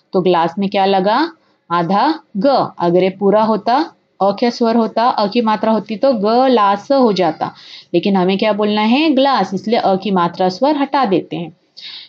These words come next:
श्रवण सुनो और दोहराओ, देखिए खुशी और आनंद को हरी सब्जियां पसंद है,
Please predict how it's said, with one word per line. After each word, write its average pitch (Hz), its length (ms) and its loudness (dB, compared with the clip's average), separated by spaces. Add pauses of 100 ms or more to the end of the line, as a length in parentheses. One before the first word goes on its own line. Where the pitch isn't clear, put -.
श्रवण 196 440 2
सुनो 190 380 2
और 233 280 2
दोहराओ, 254 500 0 (400)
देखिए 175 280 2
खुशी 214 380 0
और 277 180 2
आनंद 185 440 2
को 208 260 4
हरी 233 340 4
सब्जियां 196 500 0
पसंद 285 460 2
है, - 180 -2